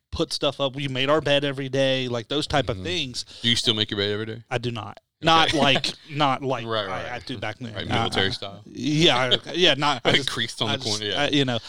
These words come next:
Speaker 1: I'm not, in my adult years, I'm not as, um, bad as, like, I'm not like my mom
Speaker 2: Same.
Speaker 1: is or was.
Speaker 2: Same.
Speaker 1: Um, I do like, I don't have clutter.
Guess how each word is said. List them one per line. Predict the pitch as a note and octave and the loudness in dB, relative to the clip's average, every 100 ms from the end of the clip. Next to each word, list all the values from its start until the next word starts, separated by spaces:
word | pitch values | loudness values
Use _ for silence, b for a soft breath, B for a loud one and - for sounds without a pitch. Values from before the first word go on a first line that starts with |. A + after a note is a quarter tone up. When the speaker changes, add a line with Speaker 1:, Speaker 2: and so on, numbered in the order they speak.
| B | B
Speaker 1:
I'm | D#3 G3 A3+ | 4 6 6
not, | G3 F#3 D#3+ - _ | 4 4 2 -2 _
in | - E3 | -4 2
my | D3+ | 4
adult | C#3+ B2 C#3+ C3+ - _ _ _ | 6 4 4 2 -2 _ _ _
years, | B2 B2 A#2 G#2+ | -6 -4 -4 -4
I'm | C3 C3 | -2 0
not | C3 A2+ A2 | 0 0 -2
as, | B2 A#2 G#2+ - - - | -4 -4 -6 -10 -14 -6
um, | A#2+ A2 - - B2+ | -6 -6 -10 -18 -6
bad | A#2 A2 | 0 0
as, | A2 G#2+ - | 0 -6 -6
like, | A2+ A#2 | -4 -2
I'm | C#3+ | 0
not | C3 | 0
like | A#2 | 0
my | A2 | -4
mom | A2 G#2+ G#2 G#2+ | -6 -8 -10 -6
Speaker 2:
Same. | - D2+ | -4 -2
Speaker 1:
is | C#3 C#3 B2 | -2 0 0
or | A#2 | -2
was. | G#2+ A2+ A2 A2 - | -4 -4 -4 -4 -4
Speaker 2:
Same. | |
Speaker 1:
Um, | B2+ A2 B B | -4 -4 B B
I | C#3+ D3+ | 0 2
do | C3+ F3+ F#3 | 4 6 8
like, | D#3 D3 C3+ C3+ - - _ _ _ _ _ _ _ _ _ _ _ | 8 6 4 0 -6 -14 _ _ _ _ _ _ _ _ _ _ _
I | D3 | 2
don't | E3 | 2
have | C#3 C3 | 2 -2
clutter. | - E3+ G3 F3+ B2 A#2 | -2 2 6 6 4 -2